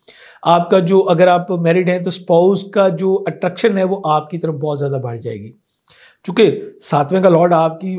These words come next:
ताले में आया तो definitely आपकी कम्युनिकेशन बढ़ेगी, उसकी तवज्जो आपकी तरफ आएगी। अ, जैसे कि मैं ये कहता हूँ कि आपका प्लैनेट अगर कहीं गया है तो आपकी तवज्जो उस फोकस पे होगी। तो जब सातवें का लॉर्ड पहले घर में आएगा तो उधर की तवज्जो आपके ऊपर होगी। ये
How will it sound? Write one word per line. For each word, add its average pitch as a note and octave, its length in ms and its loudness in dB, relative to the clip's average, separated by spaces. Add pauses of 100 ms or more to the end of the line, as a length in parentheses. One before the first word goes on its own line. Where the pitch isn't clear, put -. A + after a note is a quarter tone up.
ताले E3+ 400 0
में F3+ 120 -4
आया F3 180 0
तो G3 120 -6
definitely E3 540 -6 (140)
आपकी D3 240 -6
कम्युनिकेशन D#3 540 -2
बढ़ेगी, D#3 380 2
उसकी E3 200 -4
तवज्जो D#3+ 480 -2
आपकी C3+ 360 -4
तरफ C3+ 240 -6
आएगी। A#2+ 260 -10 (480)
अ, F3+ 120 0
जैसे G3 340 0
कि A#3+ 100 -2
मैं A3 120 2
ये A3+ 120 0
कहता G3 260 0
हूँ G3+ 80 0
कि G#3+ 60 2 (180)
आपका F#3+ 600 2
प्लैनेट G3 480 -2
अगर F#3+ 180 -2
कहीं F#3 300 -2
गया F3+ 180 2
है C#3+ 300 -4 (540)
तो - 60 0
आपकी G#3 380 0
तवज्जो G3+ 360 2
उस B3 200 -2
फोकस F3+ 260 -4
पे D#3+ 120 -6
होगी। B2 340 -8 (180)
तो G#3 60 -2
जब G3+ 220 2
सातवें F3 560 0
का A3+ 60 4
लॉर्ड F#3 340 4
पहले E3+ 340 -2
घर F#3 200 -2
में F#3+ 120 -4
आएगा G3 380 -4 (260)
तो A#3+ 80 -2
उधर E3 340 0
की E3 100 -6
तवज्जो D#3+ 600 -4
आपके B2+ 320 -6
ऊपर B2 160 -12
होगी। D3+ 160 -12
ये A#3 420 -2